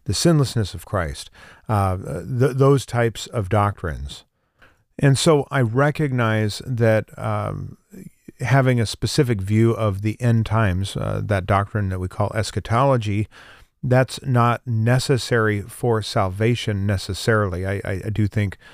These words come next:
uh, and of course I, I wouldn't say this if I didn't believe it, but I, I do think that my position makes the most sense of the entire Bible, and I'm not the only one who holds it. Uh, but I, I have a lot of friends who hold other positions, and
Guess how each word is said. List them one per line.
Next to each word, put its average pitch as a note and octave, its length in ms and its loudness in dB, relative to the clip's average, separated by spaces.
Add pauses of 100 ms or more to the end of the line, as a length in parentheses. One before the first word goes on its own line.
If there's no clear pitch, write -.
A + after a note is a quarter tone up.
(320)
uh, F#2 200 -2
and F#2 100 -4
of G2 120 -2
course G2+ 260 0
I, G2+ 180 -2
I A2 120 -4
wouldn't F#2+ 320 -2
say D3+ 220 2
this A#2+ 200 -2
if - 80 -4
I A2 80 2
didn't A2 220 0
believe A#2 320 2
it, G#2 160 0
but G#2 120 0
I, G2+ 200 0
I A2 40 -2
do A2 180 2
think G2+ 240 -2
that G2+ 100 -2
my F#2+ 160 0
position G#2 580 0 (360)
makes A2 240 2
the G#2+ 60 0
most G#2+ 240 2
sense A2 260 0
of G2+ 160 -2
the G2+ 100 0
entire G2 360 2
Bible, G2+ 280 2
and F#2 80 0
I'm G2+ 80 0
not G2+ 140 0
the G2 80 -6
only G2 140 -2
one G2 140 0
who F#2 80 -2
holds B2 340 0
it. A#2 200 2 (440)
Uh, G2+ 260 0
but G2+ 360 0
I, G#2 200 -6 (500)
I A#2 60 -2
have A2+ 140 4
a G#2 40 2
lot G#2+ 460 2
of G#2+ 120 -8
friends A2 520 -2
who G#2 200 0
hold G#2 240 0
other A#2 240 0
positions, F#2+ 640 -2
and F#2 220 -4